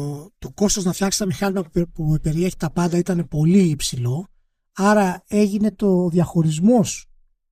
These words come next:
του τι θες να κάνεις στο P C σου. Έπαιρνες βάση για το P C σου,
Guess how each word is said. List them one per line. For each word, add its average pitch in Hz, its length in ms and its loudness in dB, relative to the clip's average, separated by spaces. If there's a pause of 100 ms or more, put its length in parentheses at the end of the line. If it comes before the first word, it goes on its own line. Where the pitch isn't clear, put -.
(120)
του 170 120 -4
τι 202 140 2
θες 165 200 0
να 165 80 -2
κάνεις 170 260 -2
στο - 160 -8
P - 40 -10
C 151 180 -8
σου. 127 280 -12
Έπαιρνες 196 500 0
βάση 196 360 0
για 160 100 -4
το 139 160 -8
P - 40 -6
C 131 260 -4
σου, - 320 -2